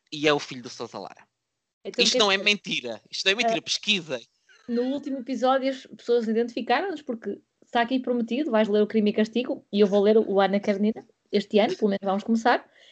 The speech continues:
Speaker 2: E agora vão identificar-nos por causa do exorcista português.
Speaker 1: Vão fazer a pesquisa. <laughs> Sim, pesquisa
Speaker 2: Olha,
Speaker 1: e identifica-nos.
Speaker 2: meteste, meteste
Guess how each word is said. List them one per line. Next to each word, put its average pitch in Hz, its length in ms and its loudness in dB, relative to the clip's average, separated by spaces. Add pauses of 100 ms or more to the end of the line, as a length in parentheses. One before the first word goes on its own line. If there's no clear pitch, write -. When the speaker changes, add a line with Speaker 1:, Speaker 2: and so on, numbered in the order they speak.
(160)
Speaker 2:
E - 80 4
agora 320 220 10
vão 349 140 4
identificar-nos 330 680 2
por 339 160 0
causa 339 280 4
do 339 100 4
exorcista 349 480 4
português. 359 580 2 (320)
Speaker 1:
Vão 269 200 4
fazer 311 420 -4
a 311 80 0
pesquisa. 254 680 -2
<laughs> - 180 -6
Sim, 233 320 -8
pesquisa - 340 4
Speaker 2:
Olha, 320 140 6
Speaker 1:
e 320 60 0
identifica-nos. 277 920 -6
Speaker 2:
meteste, 254 320 -8 (160)
meteste 233 640 -6